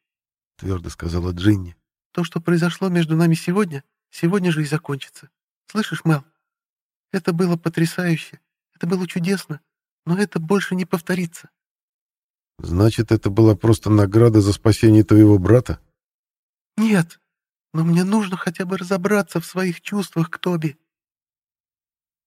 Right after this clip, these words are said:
Мэл пал духом. Но он был уверен, что бы ни сказала Джинни, на этом их отношения не закончится. И он оказался прав.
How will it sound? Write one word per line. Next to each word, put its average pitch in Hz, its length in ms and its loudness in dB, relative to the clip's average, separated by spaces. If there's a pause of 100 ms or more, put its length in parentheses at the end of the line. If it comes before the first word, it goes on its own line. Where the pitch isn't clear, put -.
Мэл 95 340 0 (100)
пал 82 240 0
духом. 78 460 -4 (760)
Но 98 200 0
он 104 100 2
был 98 140 4
уверен, 98 420 4 (480)
что - 320 -4
бы 120 120 2
ни 113 100 4
сказала 110 500 2
Джинни, 92 500 -2 (140)
на 90 120 -6
этом 113 320 -2
их 95 120 -6
отношения 95 580 -2
не 92 140 -2
закончится. 85 680 -6 (1120)
И 104 80 0
он 110 120 6
оказался 113 500 6
прав. 110 420 0